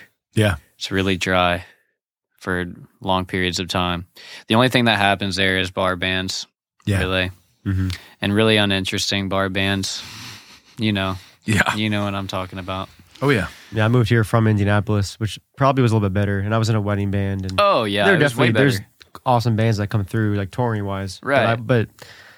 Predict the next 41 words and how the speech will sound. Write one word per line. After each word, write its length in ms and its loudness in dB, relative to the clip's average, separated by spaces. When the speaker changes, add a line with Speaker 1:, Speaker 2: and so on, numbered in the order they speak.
Speaker 3:
to 80 -2
see 180 0
the 100 4
level 240 4
I'm 100 4
at 140 2
now, 440 0
just 140 -6
Speaker 2:
Mm-hmm. 200 -4
Speaker 3:
playing 180 2
with 100 2
different 200 2
artists 280 2
and 80 -4
songwriters 400 0
is 140 0
totally 320 2
different, 360 -2
you 80 -4
know? 120 0
Speaker 2:
Mm-hmm. 220 -2
Speaker 3:
Totally 280 -4
different 220 -8
level. 340 -8
Speaker 2:
Yep. 320 0
Yeah. 300 2
I 120 2
think 340 2
I 260 4
thirsted 680 0
because 320 -2
I 120 0
was 140 -4
in 120 -6
that 180 -6
desert. 420 -6
Speaker 1:
Yes. 380 0
Speaker 2:
I 80 -8
needed 340 0
an 160 -2
oasis. 840 -2